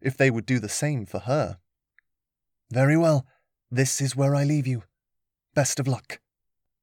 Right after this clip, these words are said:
Mister Attercop stood to one side and awkwardly waited for Lillian to leave.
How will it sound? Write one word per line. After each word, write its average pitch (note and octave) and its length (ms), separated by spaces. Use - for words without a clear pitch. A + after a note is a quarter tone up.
Mister C#3+ 260
Attercop C3+ 480
stood - 400
to B2 80
one B2 280
side A#2+ 520
and C3 280
awkwardly B2 500
waited A#2 480
for - 160
Lillian A#2 400
to A2 120
leave. G#2+ 480